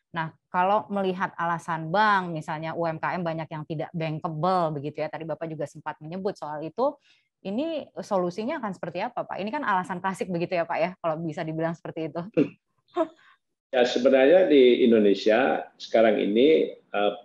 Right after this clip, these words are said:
Speaker 2: pembiayaan untuk U M K M itu lebih banyak yang untuk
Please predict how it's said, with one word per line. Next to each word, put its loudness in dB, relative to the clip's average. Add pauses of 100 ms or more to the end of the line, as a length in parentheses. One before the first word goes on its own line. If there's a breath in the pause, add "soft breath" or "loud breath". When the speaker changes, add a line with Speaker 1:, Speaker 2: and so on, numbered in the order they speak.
(120)
Speaker 2:
pembiayaan 6
untuk -2
U 2
M 0
K -6 (240)
M -6
itu 0
lebih 6
banyak 4 (400)
yang 2
untuk 2